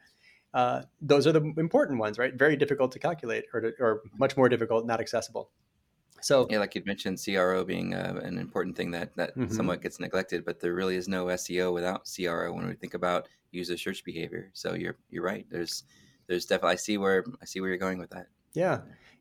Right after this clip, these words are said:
Speaker 1: It's, um, you know, conversion rates are only available if you have analytics set up properly.
Speaker 2: Right.
Speaker 1: That's a much harder metric to do, to do well. I've, I've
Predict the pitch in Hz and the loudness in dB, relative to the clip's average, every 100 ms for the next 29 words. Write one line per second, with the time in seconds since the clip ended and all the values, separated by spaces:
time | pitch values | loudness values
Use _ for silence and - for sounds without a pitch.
0 | - 131 135 123 117 117 - - _ _ | -8 -2 0 0 -2 -4 -8 -20 _ _
1 | _ _ - - _ - 131 120 147 135 | _ _ -16 -16 _ -2 0 2 4 6
2 | 190 165 131 113 113 - - _ - 120 | 8 6 4 2 0 -4 -8 _ 0 2
3 | 117 160 151 139 131 117 123 135 113 104 | 2 2 2 4 4 4 2 2 0 0
4 | 107 131 - 127 120 117 113 113 110 - | -2 -4 -2 2 2 2 0 -2 -2 -2
5 | 113 - 120 123 104 113 - _ _ _ | -4 0 0 0 -4 -10 -14 _ _ _
6 | _ _ - - 139 - 110 113 117 - | _ _ -20 -14 -12 -6 -4 0 0 4
7 | 117 110 107 - 107 - 110 110 107 113 | 2 2 -2 -2 -4 -6 -4 -4 -4 -8
8 | - 113 107 139 107 101 101 - 123 104 | -4 0 4 4 4 0 -6 -8 -4 -2
9 | 101 | -4